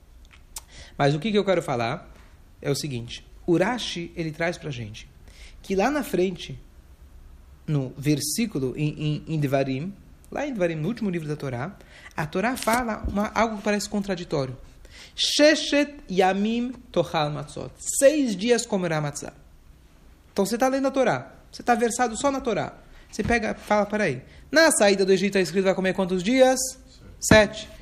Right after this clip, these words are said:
E em Devarim tá escrito seis." "Peraí, Deus se confundiu? Chas v'shalom?" Então é óbvio que você precisa ter o conhecimento oral pra saber interpretar.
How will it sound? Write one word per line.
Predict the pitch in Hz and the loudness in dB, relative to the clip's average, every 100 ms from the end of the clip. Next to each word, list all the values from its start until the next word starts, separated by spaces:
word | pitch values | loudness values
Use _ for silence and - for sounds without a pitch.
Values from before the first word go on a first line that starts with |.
| - - - - | -20 -20 -10 2
E | |
em | 294 294 | 4 6
Devarim | 240 233 262 | 8 8 6
tá | 262 | 2
escrito | 214 262 262 | 2 0 2
seis." | 254 240 226 180 - - - - | 6 6 4 -2 -10 -16 -20 -8
"Peraí, | 196 170 | -4 -2
Deus | 143 165 - | -2 -4 -6
se | |
confundiu? | 156 143 143 180 240 - - - - | -10 -8 -6 -6 -6 -12 -20 -20 -10
Chas | 147 | -8
v'shalom?" | 135 147 175 196 - - - - - - - - - | -6 -6 -6 -8 -16 -20 -20 -20 -20 -20 -20 -20 -14
Então | - 180 | -4 -4
é | 165 | 0
óbvio | 190 240 170 190 | 0 0 0 -6
que | 170 | -4
você | 156 175 | -6 -4
precisa | 170 170 185 | -6 -6 -6
ter | 170 | -6
o | |
conhecimento | 165 160 147 156 147 214 208 - | -6 -6 -4 -2 -2 -2 -4 -2
oral | 175 175 196 226 170 196 - - | 2 4 4 2 0 -4 -14 -14
pra | - | -10
saber | 160 170 208 | -6 -4 -4
interpretar. | 226 156 143 175 233 226 - | -4 -6 -6 -6 -4 -6 -10